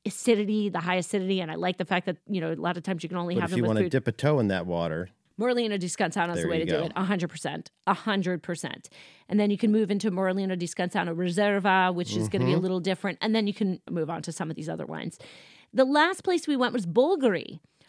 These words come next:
Speaker 1: Bolgheri is in northern Maremma. So s-, Morellino di Scansano is in southern Maremma. And again, this is all hugging the Tuscan coast.
Speaker 2: Right.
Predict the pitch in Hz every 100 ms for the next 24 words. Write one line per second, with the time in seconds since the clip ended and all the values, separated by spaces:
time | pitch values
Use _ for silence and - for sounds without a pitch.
0 | _ 185 - 339 453 403 262 220 - 190
1 | - 240 240 269 320 277 214 165 160 160
2 | 147 - - - 214 - 214 240 247 247
3 | 240 208 208 - 214 220 208 196 175 190
4 | - - 330 320 262 214 190 190 - 208
5 | 190 226 214 214 233 202 233 262 220 262
6 | 233 240 220 202 - 220 - 202 180 -
7 | 202 - - 98 92